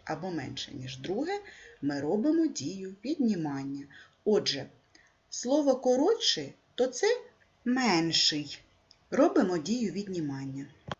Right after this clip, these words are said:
Віднімемо від більшого числа менше. Тридцять шість відняти два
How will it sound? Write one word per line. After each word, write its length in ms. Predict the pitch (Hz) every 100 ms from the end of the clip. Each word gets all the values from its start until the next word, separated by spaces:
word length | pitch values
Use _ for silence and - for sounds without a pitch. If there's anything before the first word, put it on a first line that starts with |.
| -
Віднімемо 720 | 294 269 196 156 147 139 135
від 220 | 139 127
більшого 520 | 131 240 277 330 320
числа 520 | 330 349 - 302 302 320 _ -
менше. 560 | 135 131 131 - - - _ _ _
Тридцять 520 | 226 247 226 - 170
шість 560 | - - 170 143 - - - 139
відняти 540 | 156 151 143 131 127
два 400 | 131 127 233 403